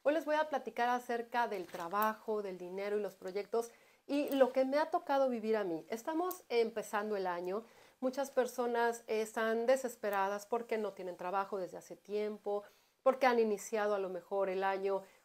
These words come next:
se divorciaron o tuvieron algún problema económico y las cosas no le funcio-, les funcionan, o no saben a qué dedicarse, o no saben qué pueden hacer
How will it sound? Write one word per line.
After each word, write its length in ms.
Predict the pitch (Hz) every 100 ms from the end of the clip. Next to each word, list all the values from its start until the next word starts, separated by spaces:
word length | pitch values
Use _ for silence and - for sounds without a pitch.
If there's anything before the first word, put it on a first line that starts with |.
| _
se 160 | - 330
divorciaron 960 | 226 185 170 - 202 196 196 190 190
o 60 | 190
tuvieron 340 | 190 185 185
algún 320 | 185 175 185 185
problema 680 | 190 175 180 185 185 180 -
económico 800 | 185 180 180 190 202 196 190 190
y 40 |
las 160 | 180 175
cosas 280 | 190 196 180
no 80 |
le 120 | 180 175
funcio-, 520 | 175 165 - 202 196
les 180 | 190 185
funcionan, 640 | 175 165 202 196 202 202 - - _
o 100 | 220
no 280 | 226 240 240
saben 540 | - 233 247 262 220
a 120 | 185
qué 120 | 202
dedicarse, 720 | 196 180 165 196 202 208 - 202
o 60 |
no 160 | 196 208
saben 460 | - 214 208 196
qué 140 | 190 185
pueden 320 | - 185 185
hacer 400 | 170 - 196 226